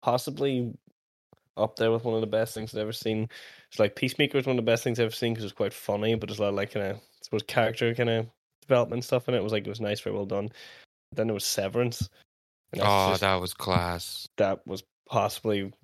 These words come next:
Speaker 1: like, I absolutely, absolutely loved that. Like,
Speaker 2: Mm-hmm.
Speaker 1: that was fucking incredible. Like, that was
Speaker 2: That was excellent.
Speaker 1: that was just perfection to me. Like, that is, like, the most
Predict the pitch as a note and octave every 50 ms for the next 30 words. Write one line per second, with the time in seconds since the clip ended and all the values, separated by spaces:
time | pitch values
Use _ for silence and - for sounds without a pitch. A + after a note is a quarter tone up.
0 | - - - F#2+ F#2+ G2 - - - - - - - F#2+ G2 G2 F#2+ F#2+ - -
1 | - G#2+ E2+ F#2 F#2+ F#2+ F#2+ - - - _ - - F#2+ F#2+ - - - - G2
2 | F2 D2+ - F2 F#2 F#2 G2+ A2+ - - _ _ - - - F#2+ F#2 F2+ F#2 -
3 | - - F2 F2+ F#2 - - - - _ _ - - - F#2+ F2+ F2+ F2 E2+ F2+
4 | F2 - - F2+ F#2 F#2+ - - - - - - - - G2 F#2 - - G2 F#2
5 | F#2 F#2 - - A2 - - - F#2 F2+ F#2 F#2 - F#2 F#2 - - _ - G2+
6 | G2 - - F2+ - - F2 F#2 F#2+ G2 - F#2+ F2+ F2+ F2 F2+ E2+ E2+ - -
7 | - F#2+ F2+ F2 - - _ _ _ _ _ _ _ _ _ - G2 F#2 - -
8 | F#2 - - - F#2+ - - - - F#2+ - - F2+ F2 - - - F#2 F#2 F#2+
9 | F#2 F#2+ F#2+ F#2+ G2 G2+ - - _ _ _ - G2 F#2+ G2+ - - - - _
10 | _ _ _ _ - _ _ _ _ - F#2+ G2 - - F#2+ F#2 F2+ - - G#2
11 | G2 F#2+ F#2+ F#2+ -